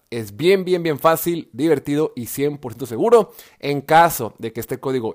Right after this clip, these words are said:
ya lo hayas utilizado, Instabet te hará válido hasta el ciento cincuenta por ciento de lo que deposites en tus recargas.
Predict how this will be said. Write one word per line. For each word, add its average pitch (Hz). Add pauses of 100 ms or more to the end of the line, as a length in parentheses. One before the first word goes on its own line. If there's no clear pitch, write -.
ya 113
lo 131
hayas 147
utilizado, 151
Instabet 123
te 131
hará 123
válido 135
hasta 117
el 113
ciento 147
cincuenta 131
por 117
ciento 117
de 139
lo 131
que -
deposites 117 (280)
en 123
tus 123
recargas. 135